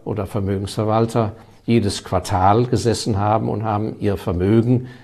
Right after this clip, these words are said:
gemessen, den Wertzuwachs gegenüber dem Index. Ich war von jeher gegen das quartalsmäßige Messen des Kapitals und gegen diese blöde Indexerei.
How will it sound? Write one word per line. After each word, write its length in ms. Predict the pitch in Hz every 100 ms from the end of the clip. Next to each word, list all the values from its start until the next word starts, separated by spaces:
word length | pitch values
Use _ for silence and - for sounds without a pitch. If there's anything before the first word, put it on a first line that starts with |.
| -
gemessen, 600 | 104 101 107 - 120 117
den 220 | 98 90
Wertzuwachs 760 | 110 110 - 131 113 104 - -
gegenüber 380 | 113 110 110 110
dem 160 | 107
Index. 680 | 196 196 113 123 - - - _ _ _
Ich 200 | - 113
war 140 | 123 110
von 200 | 113 98
jeher 580 | 104 98 123 214 110 - - - _ _
gegen 400 | 135 127 101 90
das 240 | 95 -
quartalsmäßige 1160 | - 90 - 104 95 - 120 117 98 - 104 98
Messen 580 | 85 92 - 120 107 - - - -
des 240 | 110 -
Kapitals 880 | - 113 110 110 160 165 170 - - - _ _ _ -
und 240 | 120 107
gegen 240 | 131 110
diese 240 | 107 104 110
blöde 360 | 107 123 107
Indexerei. 920 | 113 123 107 104 - 123 113 208 170